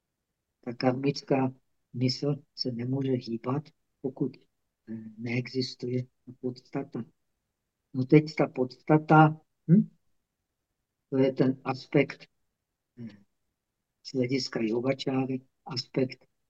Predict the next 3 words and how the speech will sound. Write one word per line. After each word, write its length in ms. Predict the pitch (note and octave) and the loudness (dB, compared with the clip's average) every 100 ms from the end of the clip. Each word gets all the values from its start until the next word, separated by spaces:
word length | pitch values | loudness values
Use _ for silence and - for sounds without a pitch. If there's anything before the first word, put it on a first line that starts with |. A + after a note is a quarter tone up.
| _ | _
sebeuvědomění, 1800 | - D3 B2+ C#3+ D#3 C3+ C3+ C3+ C3 B2 B2+ - B2 B2+ B2 A#2+ B2+ D3+ D#3 _ _ _ _ _ _ _ - | -6 -4 4 6 6 4 6 6 6 2 0 -2 2 4 4 4 4 4 0 _ _ _ _ _ _ _ -4
tva 420 | A#2+ C3 C#3 - _ | 6 6 6 0 _
samvity, 840 | - - B2+ B2+ B2+ C3 C3 C3+ B2+ | -10 0 4 6 6 6 4 0 0